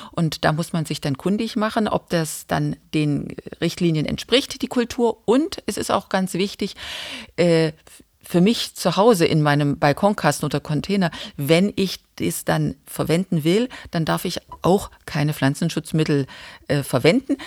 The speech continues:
Der Salbei ist sehr robust, da kommen keine Schädlinge ran. Aber wenn daneben jemand ist mit,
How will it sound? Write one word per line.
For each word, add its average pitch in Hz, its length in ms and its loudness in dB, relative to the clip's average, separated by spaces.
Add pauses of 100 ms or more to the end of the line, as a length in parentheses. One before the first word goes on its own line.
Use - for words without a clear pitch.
(180)
Der 175 240 4
Salbei 170 400 4
ist - 140 -4
sehr 151 140 0 (220)
robust, - 560 0
da 170 80 2
kommen 156 240 0
keine 208 400 2
Schädlinge 247 540 2
ran. 233 160 2
Aber 170 240 -2
wenn 165 160 0
daneben 190 580 4 (1300)
jemand 190 460 4
ist 208 440 2
mit, 185 260 2